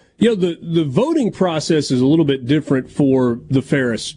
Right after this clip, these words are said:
Trophy for the best college baseball player in the state of Mississippi. We're, we're fortunate we get to vote for the, the Connerly Trophy and the Gillum Trophy and the Hal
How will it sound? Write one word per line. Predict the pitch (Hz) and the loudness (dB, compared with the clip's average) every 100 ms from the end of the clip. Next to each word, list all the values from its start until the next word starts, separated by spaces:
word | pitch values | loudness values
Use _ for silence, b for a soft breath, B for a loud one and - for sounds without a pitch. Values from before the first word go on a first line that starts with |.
| - - | -18 -4
Trophy | 143 113 - 104 | -2 -2 -4 -10
for | - 139 | -2 0
the | 127 | 0
best | 135 127 | -2 -2
college | 147 131 113 | -2 -2 -2
baseball | 120 123 - 127 113 | 0 0 0 -2 0
player | 135 123 | 0 0
in | 113 | 0
the | |
state | 113 131 117 | -2 -2 0
of | |
Mississippi. | 113 - 107 147 101 | -2 -4 -2 -2 0
We're, | 135 175 | 0 2
we're | 160 175 | 2 2
fortunate | 175 160 147 143 | 2 2 0 0
we | 147 | 0
get | 156 147 | 0 -2
to | |
vote | 131 143 143 | -2 -2 -2
for | - 151 139 135 - B B B | 0 2 4 2 -2 B B B
the, | 139 139 | 0 0
the | 139 139 | 0 -2
Connerly | 151 165 165 160 | 0 0 2 0
Trophy | - 156 151 156 143 139 139 143 | 2 0 2 2 2 2 -2 -2
and | 131 123 | 0 0
the | 113 | 0
Gillum | 160 156 | -2 -2
Trophy | 139 156 143 139 | -2 0 0 -2
and | 120 | -2
the | |
Hal | 139 151 139 - | -2 -2 -4 -8